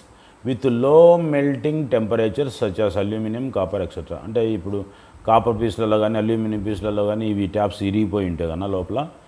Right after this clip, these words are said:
వాటిని తీయడానికి ఈ method ఉపయోగపడుతుంది. ఎందుకంటే అల్యూమినియము లేకపోతే కాపరు ఈ, ఆ, annealing చేసుకునే ప్రాసెస్లో అది melt అయిపోవచ్చు. అందుకని చెప్పేసి method మెటీరియల్ melt అయిపోయేదానికి అవకాశం ఉంది కాబట్టి ఈ మెథడ్ అనేది, ఆ, soft మెటల్స్కి ఉపయోగపడుతుంది అనమాట.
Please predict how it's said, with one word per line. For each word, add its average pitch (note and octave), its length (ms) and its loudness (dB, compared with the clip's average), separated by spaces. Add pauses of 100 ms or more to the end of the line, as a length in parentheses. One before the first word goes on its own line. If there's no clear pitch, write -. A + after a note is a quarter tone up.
(300)
వాటిని D3 480 4
తీయడానికి C3+ 840 0 (120)
ఈ C3+ 180 0
method C3 300 0
ఉపయోగపడుతుంది. G2+ 500 0
ఎందుకంటే A#2+ 420 -2
అల్యూమినియము A#2 920 -4
లేకపోతే A2 340 -2
కాపరు A2 520 -2
ఈ, G#2 340 -4 (400)
ఆ, G#2 400 2
annealing C#3+ 380 2
చేసుకునే C3+ 320 0
ప్రాసెస్లో B2 540 0
అది A2 280 2
melt A#2+ 280 2
అయిపోవచ్చు. E2+ 600 2
అందుకని G#2 300 -4
చెప్పేసి A2 540 -4 (420)
method A#2+ 260 0
మెటీరియల్ A#2 560 0
melt G#2+ 240 -2
అయిపోయేదానికి A2 420 0
అవకాశం F#2+ 380 -2
ఉంది G2 120 -6
కాబట్టి G#2 280 -4
ఈ A#2+ 40 -4
మెథడ్ G#2+ 280 -6
అనేది, A2 440 -8 (1600)
ఆ, G2+ 400 0
soft C3 280 2
మెటల్స్కి C3 400 -2
ఉపయోగపడుతుంది D#2+ 560 -2
అనమాట. D2+ 180 -12